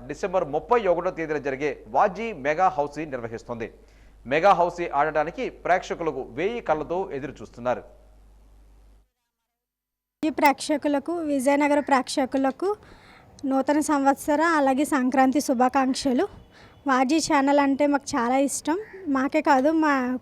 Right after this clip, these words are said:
Speaker 2: కుటుంబ సభ్యులకు కూడా చాలా ఇష్టం. అలాగే వాజీ ఛానల్ వాళ్ళు ఎప్పటికప్పుడు కొత్త కొత్త కార్యక్రమాలు నిర్వహిస్తూ ఉంటారు. ముగ్గులు పోటీ, సంక్రాంతి టైంలో ముగ్గులు పోటీలు, అలాగే మంచి మంచి ప్రైజెస్ కూడా ఇస్తూ ఉంటారు.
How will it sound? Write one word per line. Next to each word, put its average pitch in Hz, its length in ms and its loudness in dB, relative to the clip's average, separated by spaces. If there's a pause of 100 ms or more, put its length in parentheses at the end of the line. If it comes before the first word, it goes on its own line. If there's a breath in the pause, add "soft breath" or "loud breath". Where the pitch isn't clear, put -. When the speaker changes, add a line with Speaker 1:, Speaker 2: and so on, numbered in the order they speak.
(220)
Speaker 2:
కుటుంబ 285 280 2
సభ్యులకు 269 480 2
కూడా 285 180 4
చాలా 247 360 2
ఇష్టం. 277 360 -2 (680 loud breath)
అలాగే 294 440 6
వాజీ 269 380 2
ఛానల్ 285 360 2
వాళ్ళు 285 400 6
ఎప్పటికప్పుడు 285 600 0
కొత్త 277 260 0
కొత్త 277 220 0
కార్యక్రమాలు 277 1120 4
నిర్వహిస్తూ 269 600 2
ఉంటారు. 254 480 2 (460 loud breath)
ముగ్గులు 269 280 6
పోటీ, 294 420 6 (640 loud breath)
సంక్రాంతి 285 880 4
టైంలో 277 400 4
ముగ్గులు 269 320 4
పోటీలు, 285 560 6 (440 loud breath)
అలాగే 277 280 4
మంచి 285 280 2
మంచి 285 260 2
ప్రైజెస్ 254 480 2
కూడా 285 180 4
ఇస్తూ 285 320 2
ఉంటారు. 269 480 2